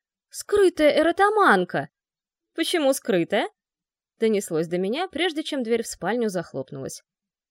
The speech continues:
Мы переглянулись с Майей и тяжело вздохнули. Теперь ребятки появятся не скоро. Придётся себя пока чем-нибудь занять. Вот только чем?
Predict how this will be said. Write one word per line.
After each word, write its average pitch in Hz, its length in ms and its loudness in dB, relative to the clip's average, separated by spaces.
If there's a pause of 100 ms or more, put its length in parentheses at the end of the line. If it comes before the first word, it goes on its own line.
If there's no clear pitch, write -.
(180)
Мы 320 140 -8
переглянулись 175 640 -2
с - 60 -10
Майей 262 340 -2
и 247 60 -2
тяжело 185 400 -6
вздохнули. 135 600 -10 (500)
Теперь 370 320 -4
ребятки 285 440 -2
появятся 226 540 -6
не 214 140 -4
скоро. 156 500 -8 (160)
Придётся 220 440 -6
себя 233 280 -6
пока 262 260 -6
чем-нибудь 202 440 -8
занять. 156 420 -8 (540)
Вот 185 100 -14
только 165 260 -12
чем? 277 340 -10